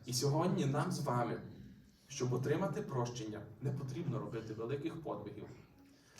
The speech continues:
Нам не потрібно шукати оце прощення десь на краю світу, в якихось різних релігіях світу. Нам не потрібно його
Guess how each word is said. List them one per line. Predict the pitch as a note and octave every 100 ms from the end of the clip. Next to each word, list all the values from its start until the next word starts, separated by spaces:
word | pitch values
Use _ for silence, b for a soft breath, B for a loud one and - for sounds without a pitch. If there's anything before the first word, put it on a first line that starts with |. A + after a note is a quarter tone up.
| B B - - - - -
Нам | D#3 G#3
не | F#3
потрібно | F3 E3 G#3 D3
шукати | B2 B2+ A#2+ A#2+ B2+
оце | A2+ A2+
прощення | A2+ B2 B2 A2+
десь | A2+ A2
на | A#2+ B2
краю | C3+ C#3 D#3+
світу, | - C3+ D3+ D#3 C3
в | A#2+
якихось | A#2+ C3 B2+ B2 B2 - - C3 B2+ -
різних | B2+ C3 B2+ C3 C3
релігіях | A#2+ C3 C#3 C#3 C3+
світу. | - C3 C3 B2+ - - B B B B B B B B - - _ - -
Нам | D#3+
не | G3
потрібно | - D3 F3+ D#3
його | C3 B2 A#2